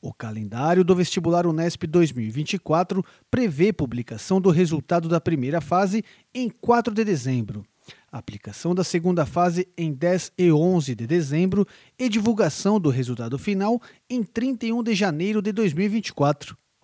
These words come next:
O calendário completo está disponível no Manual do Candidato, acessível nos sites vestibular ponto unesp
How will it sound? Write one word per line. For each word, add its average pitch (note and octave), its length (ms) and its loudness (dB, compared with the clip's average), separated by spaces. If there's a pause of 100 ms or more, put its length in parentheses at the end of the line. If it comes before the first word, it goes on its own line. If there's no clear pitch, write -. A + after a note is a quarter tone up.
(160)
O C#3 140 -6
calendário A2 640 -8
completo F#3+ 680 -2
está B3 240 -4
disponível G#3+ 640 -2
no G#3 100 -2
Manual G3 360 0
do F#3 120 -2
Candidato, F#3 720 -2
acessível G3+ 720 -4
nos A#2+ 220 -6
sites F#3 460 -2 (320)
vestibular A#2+ 680 -4
ponto E3+ 340 0
unesp D#3+ 440 -4